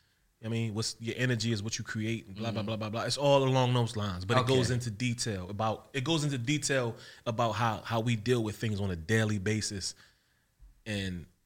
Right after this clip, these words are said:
Speaker 1: how, when you said with the happiness is, is, is, is, is basically whatever, whatever minus expectation.
Speaker 2: Yeah.
Speaker 1: That's all along
Speaker 2: Reality.
Speaker 1: those same lines. Yes, because it's real.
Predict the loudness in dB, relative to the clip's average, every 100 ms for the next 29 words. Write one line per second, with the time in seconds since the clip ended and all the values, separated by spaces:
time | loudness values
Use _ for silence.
0 | _ -4 -2 -2 -4 -8 -14 _ _ _
1 | _ -8 -4 -2 -2 -2 -4 -2 0 0
2 | -2 -4 -4 -4 -6 -8 -8 -8 -8 -8
3 | -8 -8 -10 -12 -20 _ _ -20 -8 -4
4 | -4 -4 -6 -8 -8 _ _ _ -4 -2
5 | 0 -2 0 0 0 -2 -2 0 -2 -2
6 | -4 -4 -4 -2 -2 -2 -4 -8 -2 0
7 | 0 -2 -2 0 2 4 4 4 2 2
8 | 4 2 2 2 2 0 2 2 2 2
9 | 2 0 -4 -2 0 0 2 10 10 10